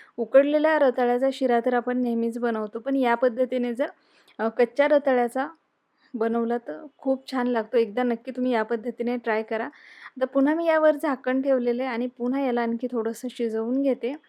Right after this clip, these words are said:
तर इथे बघू शकता, एकदम मस्त असा आपला रताळ्याचा शिरा खाण्यासाठी तयार झालेला आहे. जो नेहमी आपण उकडून, अ, शिरा बनवतो, रताळे उकडून घेतो, त्याचा शिरा बनवतो, त्यापेक्षा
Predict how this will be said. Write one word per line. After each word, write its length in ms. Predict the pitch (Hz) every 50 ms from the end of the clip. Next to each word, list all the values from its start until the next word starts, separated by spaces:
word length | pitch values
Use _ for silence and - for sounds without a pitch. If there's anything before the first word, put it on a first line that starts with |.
| _ _ _ _ _ _ _ _ _ _ _ _
तर 100 | - 233
इथे 240 | 240 233 233 254 269
बघू 280 | 240 247 240 226 240 247
शकता, 340 | - 247 226 - - 247
एकदम 340 | 240 233 214 196 202 247 262
मस्त 440 | 269 262 254 240 233 - - - -
असा 240 | 285 269 269 - 247
आपला 300 | 226 233 240 233 254 294 320 _ _ _ _ _ _ - 247
रताळ्याचा 460 | 233 220 220 233 220 226 226 220 247 247
शिरा 340 | 233 - 240 226 233 254 285 277 _ _ _ _ _ _
खाण्यासाठी 480 | - 240 247 269 285 269 294 277 277 285 269 269
तयार 280 | 254 233 226 233 247 262
झालेला 400 | 262 269 269 262 254 247 233 254
आहे. 380 | - - _ _ _ _ _ _ - - - _ - 254
जो 100 | 285 320
नेहमी 280 | 311 320 302 294 302 320
आपण 240 | 311 311 302 294
उकडून, 460 | 294 269 254 269 269 254 269 277 285 330 - _ _ _ _ _ _ _
अ, 380 | - 247 226 226 233 233 233 240 247
शिरा 300 | 233 - 262 240 240 247
बनवतो, 480 | 247 254 247 233 226 220 220 214 240 240
रताळे 360 | 240 220 226 233 226 233 247
उकडून 380 | 247 240 233 - 247 233 240 247
घेतो, 300 | 254 254 269 262 240 233
त्याचा 280 | 226 226 214 214 240 240
शिरा 240 | 233 240 226 226 220
बनवतो, 360 | 214 220 214 214 220 214 - -
त्यापेक्षा 520 | 240 233 240 262 285 277 - - 277 311